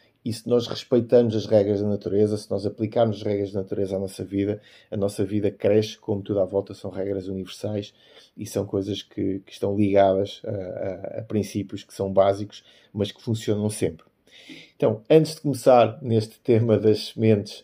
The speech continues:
e da terra, eu queria contar então uma pequena história, uma pequena metáfora que dá para nós percebermos como é que isto funciona. Era uma vez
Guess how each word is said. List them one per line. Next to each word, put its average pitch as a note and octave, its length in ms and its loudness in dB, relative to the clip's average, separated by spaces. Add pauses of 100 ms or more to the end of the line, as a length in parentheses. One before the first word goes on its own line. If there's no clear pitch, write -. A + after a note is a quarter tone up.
(120)
e G2+ 100 -4
da G2+ 120 -2
terra, G2+ 460 0 (180)
eu A2+ 80 -8
queria A2 260 -4
contar G#2 360 -2
então G2+ 500 -4
uma G2 220 -4
pequena G#2 300 -2
história, G#2+ 520 2 (320)
uma G#2+ 140 2
pequena A2+ 300 2
metáfora A2 520 0
que G#2+ 60 -8
dá G#2+ 100 2
para A2 140 -6
nós G#2 180 -2
percebermos G2+ 540 -6
como G#2 140 -8
é - 20 -6
que F#2+ 120 -12
isto - 160 -14
funciona. - 460 -6 (960)
Era D3+ 160 8
uma D3 140 8
vez C3 480 6